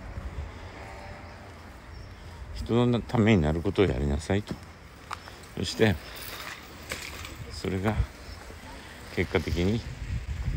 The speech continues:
自分のためにもなるということをする人は必ず成就しますと。まあ、私の場合も本当に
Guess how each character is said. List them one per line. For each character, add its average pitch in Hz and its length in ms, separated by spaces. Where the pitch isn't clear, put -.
自 76 160
分 82 200
の 78 120
た 76 120
め 104 140
に 117 80
も 78 120
な 69 120
る 98 140
と - 100
い 85 40
う 85 80
こ 87 120
と 85 140
を 73 60
す - 140
る 78 120
人 101 220
は 92 140
必 101 80
ず 123 160
成 85 200
就 76 140
し - 140
ま 64 140
す - 180
と。 - 40
ま 76 80
あ、 73 40
私 78 280
の 90 140
場 82 220
合 82 80
も 78 140
本 85 200
当 92 160
に 92 140